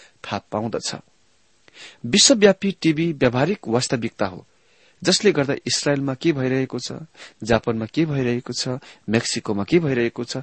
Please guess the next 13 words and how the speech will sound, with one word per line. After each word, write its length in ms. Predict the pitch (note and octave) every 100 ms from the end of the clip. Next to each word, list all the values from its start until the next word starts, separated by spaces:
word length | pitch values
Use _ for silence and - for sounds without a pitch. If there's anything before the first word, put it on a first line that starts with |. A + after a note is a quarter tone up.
| - -
सो 320 | - C#4 E4+
समाचारको 640 | - D3 C3+ C#3+ C3+ -
लागि 340 | B2+ B2 B2+ C#3+ - - G#2
बेलुकीको 500 | C3 D#3+ - B2+ C3+
समाचारहरू 800 | - G#2+ G#2+ G2+ G#2 F#2+ C3 - _ _
पर्खनु 300 | A#2 - G#2+
पर्दैन। 480 | G2 G#2 C3 C#3 G2+ - _ _ -
हामी 180 | A#2+ B2
तत्कालै 520 | - - - G#3+ G#3+
पाउन 240 | D#3+ A#2+
सक्छौं। 340 | - - - - _ _ _ _ _ _ _
हामी 200 | - B2+
त्यसको 420 | F#3+ D3 - G#3+